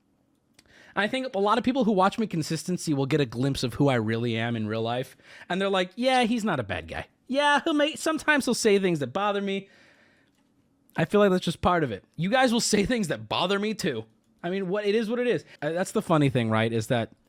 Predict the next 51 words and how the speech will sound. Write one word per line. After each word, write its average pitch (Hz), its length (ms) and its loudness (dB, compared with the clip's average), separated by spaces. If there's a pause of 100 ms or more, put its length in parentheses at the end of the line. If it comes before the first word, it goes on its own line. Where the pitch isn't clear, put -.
(160)
one 131 160 -4
of 151 40 -4
the 156 80 -2
big 123 260 -4
things 123 240 0
I'll 113 80 0
always 107 240 0
see - 140 -6
on 107 100 -4
L 95 120 -2
S 104 120 -6
F 101 140 -6
too 104 160 -6
is, 101 220 -6 (100)
and 104 300 -8
this 117 180 -6
one 107 140 -2
I 98 60 -2
love. 95 380 -4
I 117 60 -6
love 123 240 0
this 90 180 -10
one. 92 140 -14 (540)
"Wubby's 147 260 -2
a 147 60 -2
relic 113 360 -6
of 98 80 -12
twenty 95 240 -10
sixteen. 95 560 -14
Like, 98 240 -14
nobody 107 240 -4
cares," 90 500 -10 (520)
right? 117 240 -4 (200)
And 160 120 -6
someone 208 160 -2
was 190 80 -2
like, 180 220 0
"Isn't 214 280 -2
he, 349 80 -2
like, 262 320 0
thirty-sixth 165 720 -2
highest 143 360 -4
grossing 139 380 -2
on 131 100 -4
Twitch?" 127 500 -4 (580)
No 175 280 0
reply 143 360 4
to 120 120 4
it. 120 260 0
It's - 160 -4
like, 202 200 2